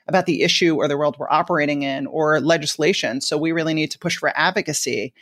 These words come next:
And as we clarify our goals, then we can think about, okay, who are the most important people that need to know and understand what we're about?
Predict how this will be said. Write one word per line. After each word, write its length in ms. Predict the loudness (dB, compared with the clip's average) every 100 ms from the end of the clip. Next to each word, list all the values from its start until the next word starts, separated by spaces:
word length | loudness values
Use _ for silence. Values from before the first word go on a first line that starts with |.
| -20 -20 -6 0
And 120 | 2
as 180 | 2 2
we 320 | 2 2 0
clarify 560 | -4 -2 -2 2 2
our 140 | 2 2
goals, 480 | 2 2 4 2 2
then 220 | 0 0
we 80 | -2
can 160 | -4
think 180 | -4 -2
about, 220 | 2 2 2
okay, 540 | 0 0 0 0 -2 _ _ _
who 120 | 0
are 80 | 2
the 80 | 2
most 220 | 0 -2
important 380 | -4 -2 -2 -4
people 540 | -4 0 2 2 -2 _ _ _
that 100 | -2
need 160 | 0 -2
to 100 | -2
know 360 | 2 4 4
and 160 | 2 0
understand 640 | 0 -2 -2 0 2 0 -2
what 160 | -2
we're 180 | 0 0
about? 520 | 2 2 4 2 -2